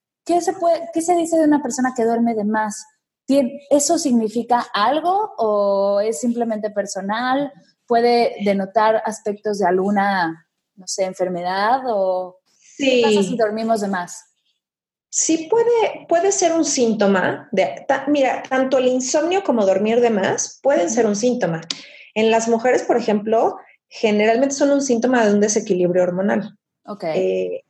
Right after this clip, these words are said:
Speaker 2: las mujeres en la menopausia tienen muchos problemas para dormir, pero en, en edad, eh, fértil, a lo mejor desde la, desde la adolescencia, nosotras tenemos, eh,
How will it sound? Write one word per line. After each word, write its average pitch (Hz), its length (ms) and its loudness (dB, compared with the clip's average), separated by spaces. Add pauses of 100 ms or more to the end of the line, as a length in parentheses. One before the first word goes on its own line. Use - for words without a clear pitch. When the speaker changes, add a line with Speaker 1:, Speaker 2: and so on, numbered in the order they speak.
(100)
Speaker 2:
las 190 240 0
mujeres 208 280 0
en 196 80 0
la 175 100 0
menopausia 202 580 0
tienen 185 220 -4
muchos 180 200 -12
problemas 170 280 -2
para 170 160 0
dormir, 240 400 0 (260)
pero 202 540 0 (320)
en, 208 180 2
en 208 260 2
edad, 214 480 2
eh, 185 540 2
fértil, 208 560 0
a 208 80 2
lo 185 80 0
mejor 190 300 -2
desde 190 240 2
la, 160 280 -2
desde 180 220 0
la 180 100 2
adolescencia, 202 840 0 (420)
nosotras 233 800 0
tenemos, 202 760 0
eh, 185 360 -2